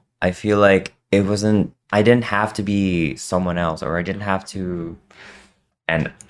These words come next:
to be fair, I never go into meeting someone thinking that I have to be someone else. I'd ra-, I would rather just be myself because it's so much easier that way. But I didn't feel like you were judging me.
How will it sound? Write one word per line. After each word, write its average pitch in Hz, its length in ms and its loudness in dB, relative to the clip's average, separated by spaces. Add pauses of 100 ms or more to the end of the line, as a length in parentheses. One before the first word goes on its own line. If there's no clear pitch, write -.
(320)
to 101 100 -4
be 87 120 0
fair, 80 460 2
I 80 120 -2
never 85 260 0
go 80 200 -4
into 82 600 -8
meeting 170 280 -6
someone 80 440 -10
thinking 95 380 -6
that 78 120 -4
I 76 60 -4
have 87 220 -6
to 87 80 -10
be 78 100 -12
someone 76 300 -10
else. - 300 -12
I'd 71 120 -12
ra-, 78 220 -2 (120)
I 78 80 0
would 78 180 -6
rather 101 280 2
just 82 200 -8
be 80 80 -4
myself 73 440 -2
because 80 180 -8
it's 76 140 -8
so 110 180 4
much 92 160 0
easier 78 300 -6
that 71 180 -6
way. 71 280 -6 (760)
But 85 400 4 (580)
I 113 220 4
didn't 123 260 4
feel 120 260 4
like 104 260 4
you 90 80 -2
were 87 100 2
judging 76 340 -4
me. 67 220 -12